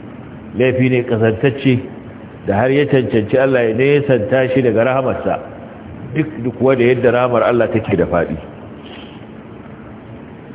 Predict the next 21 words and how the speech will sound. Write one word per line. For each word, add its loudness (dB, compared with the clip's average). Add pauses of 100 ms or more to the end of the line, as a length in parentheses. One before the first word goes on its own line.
(800)
To, 6
amma 4
anan 0
Allah 4
ce, 4
"Lu'inu 4
fid 0
dunya." 0 (640)
Allah 2 (100)
an -4
ce 2
su 0
a 2
duniya. 2 (800)
Ibn 0
Ashur 4 (720)
yana 4
cewa 4
la'antarsa 2
a 2
duniya 4